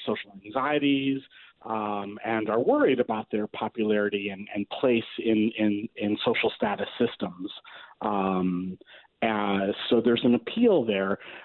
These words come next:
Um, it, it, this also is disproportionately recruiting,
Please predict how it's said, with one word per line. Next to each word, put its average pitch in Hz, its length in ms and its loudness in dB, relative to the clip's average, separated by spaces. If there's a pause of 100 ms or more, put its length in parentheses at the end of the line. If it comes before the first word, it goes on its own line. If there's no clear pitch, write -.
(140)
Um, 117 380 2
it, 160 240 4
it, 156 220 -6
this 156 180 2
also 196 400 2
is 139 140 0
disproportionately 147 1200 -2
recruiting, 127 1040 2